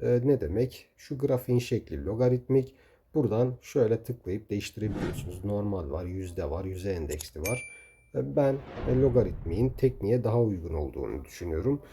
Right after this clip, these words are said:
Onun için logaritmik grafiği kullanıyorum. Ayrıca uzun vadeli bir grafik, uzun vadeli bir analiz, onu da söylemiş olalım.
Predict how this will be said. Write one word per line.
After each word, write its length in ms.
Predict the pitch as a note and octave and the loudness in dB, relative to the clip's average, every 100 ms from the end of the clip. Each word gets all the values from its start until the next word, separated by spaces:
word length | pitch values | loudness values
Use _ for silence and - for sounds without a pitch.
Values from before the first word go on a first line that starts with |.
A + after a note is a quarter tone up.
| - - _ | -20 -20 _
Onun 120 | C3+ F#2 | 0 2
için 260 | - A2+ | 2 2
logaritmik 520 | A#2 G#2 D#2 - D2 | 4 2 -2 -4 -2
grafiği 580 | - A2+ D#2 - G#2+ C#3 - | 2 2 0 -2 0 0 0
kullanıyorum. 760 | - C3 B2 G#2 D2 F2 C#3 - _ _ _ - | 6 8 8 6 2 0 0 -2 _ _ _ 2
Ayrıca 580 | C#3+ B2 A2 B2 C3+ - C3 | 6 6 6 4 4 0 0
uzun 340 | A#2+ C3+ C3 | 4 6 6
vadeli 380 | B2+ B2 B2 A#2+ | 6 6 6 6
bir 160 | A#2+ | 4
grafik, 480 | A#2 A#2+ - B2 - - | 4 0 0 -4 -4 -8
uzun 360 | A2 B2 A#2+ | 2 6 6
vadeli 420 | G#2+ F#2 E2+ D#2 D2+ | 4 -2 -4 -4 -4
bir 340 | C#2+ - _ _ | -6 -8 _ _
analiz, 680 | B2+ G#2 D2+ B2 B2 - - | 4 4 4 2 0 -6 6
onu 220 | E3 C#3 F2 | 10 10 6
da 100 | D2+ | 0
söylemiş 640 | - B2 D#2+ A#2+ - - | 4 4 4 -2 -4 -2
olalım. 340 | D3 B2 - | 2 2 0